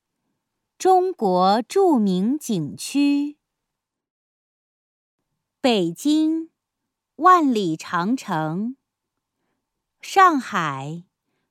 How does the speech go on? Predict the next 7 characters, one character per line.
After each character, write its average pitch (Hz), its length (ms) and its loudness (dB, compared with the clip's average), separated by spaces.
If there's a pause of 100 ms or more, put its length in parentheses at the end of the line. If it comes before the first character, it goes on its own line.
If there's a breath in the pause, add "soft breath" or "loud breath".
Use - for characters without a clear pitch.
(120)
东 349 280 2
方 359 280 2
明 254 400 0
珠 359 320 -2
塔。 143 680 -10 (1300)
杭 214 480 0
州， 311 560 2